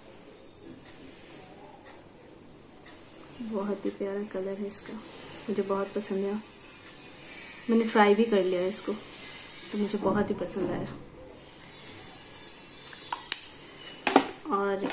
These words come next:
एक है ये वाला, ये red है, इसका भी कलर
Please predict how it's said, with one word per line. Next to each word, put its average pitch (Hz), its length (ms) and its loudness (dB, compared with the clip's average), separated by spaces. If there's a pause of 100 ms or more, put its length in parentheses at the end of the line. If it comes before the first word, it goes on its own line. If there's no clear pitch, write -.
एक 208 280 2
है 214 60 6
ये 190 220 6
वाला, 185 260 0 (1040)
ये 233 100 2
red 202 280 2
है, 208 400 0 (1200)
इसका - 240 2
भी 214 100 2
कलर 196 240 2